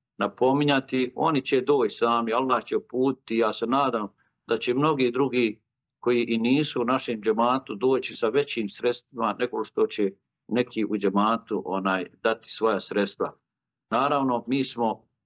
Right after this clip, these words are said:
najpozvaniji jer mi to gradimo. Ovdje u Dortmundu gradimo budućim generacijama i mi smo dosta u tome i uradili. Kupili smo zemljište,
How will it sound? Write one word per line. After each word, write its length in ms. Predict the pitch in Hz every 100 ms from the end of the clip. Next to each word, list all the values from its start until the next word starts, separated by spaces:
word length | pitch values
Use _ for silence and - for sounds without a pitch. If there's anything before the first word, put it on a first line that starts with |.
| _ _
najpozvaniji 1080 | 101 127 143 - 113 104 117 131 135 104 87 _
jer 220 | 98 101 110
mi 220 | 135 127
to 180 | 127 107
gradimo. 540 | 127 123 101 85 87 _ _ _ _ _ -
Ovdje 360 | 110 120 127
u 60 | 110
Dortmundu 540 | 98 120 127 127 117
gradimo 500 | 110 110 120 113 113
budućim 540 | 104 131 131 127 123 113
generacijama 1000 | 120 113 117 120 127 139 127 120 107 - _ _ _ _ _
i 60 | 104
mi 220 | 127 139
smo 260 | - 131 120 -
dosta 520 | 151 147 - 139 117 - _ _ _ _ _
u 100 | 131
tome 360 | 139 147 139 135
i 80 | 135
uradili. 600 | 131 127 123 120 104 90
Kupili 340 | 139 139 -
smo 180 | - 123
zemljište, 680 | 104 135 135 131 - 123